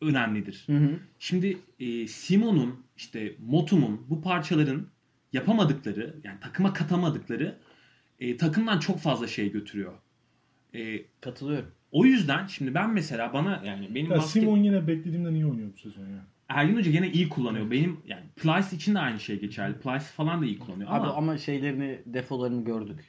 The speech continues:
Speaker 3: Evet.
Speaker 2: Büyük
Speaker 3: Yani
Speaker 2: maçlarda
Speaker 1: yani çok büyük
Speaker 2: defoları.
Speaker 1: defoları var. Defekler. Yani Clyburn geçen hafta on tane hücum ribandı aldı abi yani hani
Speaker 3: Hı hı.
Speaker 1: forvetten gelip şimdi. Benim basketbol aklım şunu söylüyor abi yani hani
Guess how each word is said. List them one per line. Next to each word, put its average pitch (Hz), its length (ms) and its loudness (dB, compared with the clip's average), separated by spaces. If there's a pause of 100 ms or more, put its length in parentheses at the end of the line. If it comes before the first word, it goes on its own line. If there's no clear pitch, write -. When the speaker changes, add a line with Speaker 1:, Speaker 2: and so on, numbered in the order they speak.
Speaker 3:
Evet. 131 160 -4
Speaker 2:
Büyük 113 120 0
Speaker 3:
Yani 110 80 -6
Speaker 2:
maçlarda 123 260 0
Speaker 1:
yani 123 100 2
çok 196 280 4
büyük 190 200 6
Speaker 2:
defoları. - 0 -
Speaker 1:
defoları 107 420 0
var. 98 180 -4
Defekler. 160 420 -4
Yani - 380 -16 (180)
Clyburn 202 440 2
geçen 196 280 0
hafta 196 500 -6 (280)
on 202 180 4
tane 170 280 2
hücum 170 320 4
ribandı 165 360 0
aldı 127 240 0
abi 127 220 -4
yani 101 240 -4
hani 104 160 -6
Speaker 3:
Hı - 180 -12
hı. 127 60 -10
Speaker 1:
forvetten 117 640 -4
gelip 95 140 -6
şimdi. 107 240 -10 (760)
Benim 220 280 4
basketbol 208 500 -2
aklım 143 280 -2
şunu 208 260 0
söylüyor 113 400 -2
abi 101 140 -2
yani 101 220 -4
hani 107 200 -8